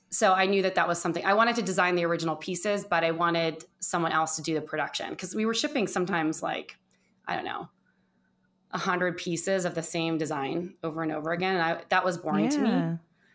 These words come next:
Speaker 1: So
Speaker 2: Oh, I
Speaker 1: I
Speaker 2: feel
Speaker 1: just
Speaker 2: you. I'm the same way.
Speaker 1: Yeah.
Speaker 2: Yeah, yeah, yeah.
Speaker 1: Yeah. Um,
Speaker 2: Yeah.
Speaker 1: sometimes a thousand pieces, you know, when my business got bigger. So it
Speaker 2: I
Speaker 1: was
Speaker 2: think it's really
Speaker 1: interesting.
Speaker 2: important to, like, I love how you mentioned, like, w-, what would I wanna pay myself for an hour? Or is it worth it? It's,
Speaker 1: Yeah.
Speaker 2: it's scary to feel like,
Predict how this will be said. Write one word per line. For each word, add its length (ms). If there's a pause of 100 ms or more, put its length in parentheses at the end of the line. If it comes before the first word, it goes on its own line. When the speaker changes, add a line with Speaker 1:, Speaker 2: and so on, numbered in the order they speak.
(220)
Speaker 1:
So 180
Speaker 2:
Oh, 220
I 120
Speaker 1:
I 80
Speaker 2:
feel 100
Speaker 1:
just 80
Speaker 2:
you. 120
I'm 180
the 120
same 200
way. 300
Speaker 1:
Yeah. 160
Speaker 2:
Yeah, 60
yeah, 80
yeah. 220 (120)
Speaker 1:
Yeah. 260 (800)
Um, 80
Speaker 2:
Yeah. 60
Speaker 1:
sometimes 340
a 40
thousand 360
pieces, 440 (140)
you 100
know, 160
when 120
my 80
business 320
got 160
bigger. 340
So 400 (580)
it 60
Speaker 2:
I 60
Speaker 1:
was 80
Speaker 2:
think 180
it's 100
really 220
Speaker 1:
interesting. 60
Speaker 2:
important 560
to, 80
like, 320 (460)
I 80
love 220
how 100
you 180
mentioned, 400
like, 340
w-, 300
what 320
would 100
I 80
wanna 180
pay 180
myself 360
for 80
an 80
hour? 320
Or 80
is 100
it 140
worth 200
it? 140
It's, 180
Speaker 1:
Yeah. 300
Speaker 2:
it's 180
scary 600
to 80
feel 240
like, 320